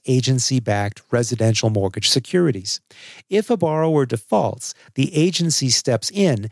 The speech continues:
and makes the investor whole for the outstanding loan balance at par. However,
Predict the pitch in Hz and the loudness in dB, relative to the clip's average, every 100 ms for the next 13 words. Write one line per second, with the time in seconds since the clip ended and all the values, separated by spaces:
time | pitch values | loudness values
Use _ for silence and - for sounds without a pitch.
0 | - - 131 120 131 160 - 208 196 165 | -14 -4 -2 2 0 0 -2 0 2 2
1 | 135 131 - 131 117 - 202 165 110 104 | 0 -2 0 0 0 0 2 2 2 -2
2 | 104 113 113 - 123 - - 131 123 117 | -4 -2 0 0 0 -2 -4 0 0 0
3 | 127 170 190 139 101 92 98 - 113 107 | 0 2 0 0 -2 -4 -8 -6 -2 -4
4 | - 131 101 - - _ _ _ - - | -2 -4 -4 -6 -18 _ _ _ -20 -20
5 | - - - 175 180 180 | -20 -10 -2 0 0 -2